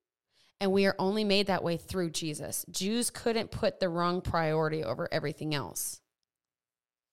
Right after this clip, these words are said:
But what does it look like to have the law and faith? How do you blend Jesus and his grace and the law? How, you know, or wh-, how do people say, "How do you b-, blend faith and works?"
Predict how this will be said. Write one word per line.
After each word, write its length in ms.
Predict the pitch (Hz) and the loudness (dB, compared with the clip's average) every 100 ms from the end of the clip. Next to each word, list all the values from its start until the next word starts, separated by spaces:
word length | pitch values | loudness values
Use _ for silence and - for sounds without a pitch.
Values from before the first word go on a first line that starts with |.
| _ _ _ _ _ - | _ _ _ _ _ -4
But 60 | 185 | 2
what 120 | 226 | 6
does 160 | 277 | 6
it 100 | 247 | 4
look 180 | 214 240 | 0 0
like 160 | 226 - | 0 0
to 80 | 175 | -2
have 240 | 190 185 | 0 2
the 100 | 180 | 0
law 220 | 160 165 | 2 0
and 240 | - 175 165 | 0 -2 -2
faith? 380 | - - - _ _ _ _ _ _ _ _ _ _ - | -6 -10 -20 _ _ _ _ _ _ _ _ _ _ -4
How 240 | 202 208 | 2 2
do 80 | 226 | 2
you 140 | 262 | -2
blend 400 | 196 196 185 185 - | 2 2 2 0 -4
Jesus 760 | - 240 190 160 226 - - - - | 0 0 2 0 -2 -4 -6 -12 -6
and 100 | 170 | 0
his 160 | 180 | 0
grace 580 | 160 202 190 190 - - _ _ _ 180 | 0 2 2 2 -2 -6 _ _ _ -4
and 240 | 170 165 | -2 0
the 80 | 160 | 0
law? 420 | 175 208 165 190 - _ _ _ _ _ _ _ _ _ _ _ | 2 2 2 -2 -10 _ _ _ _ _ _ _ _ _ _ _
How, 420 | - 185 185 175 - | -2 2 2 2 -2
you 100 | 202 | -2
know, 200 | 180 175 | 0 0
or 280 | - 185 - | 0 0 -2
wh-, 220 | 113 - 175 | -4 -6 -6
how 180 | 175 160 | -2 -2
do 120 | 170 | -2
people 240 | 185 160 | -4 -6
say, 140 | 156 165 | -6 0
"How 140 | 180 | 0
do 80 | 180 | 0
you 60 | |
b-, 160 | 170 - - _ _ _ - | -4 -6 -8 _ _ _ -6
blend 280 | 170 165 | -2 -2
faith 300 | 156 180 165 - | 0 0 0 -2
and 240 | 151 160 | -4 -2
works?" 300 | 156 151 - | -2 -4 -6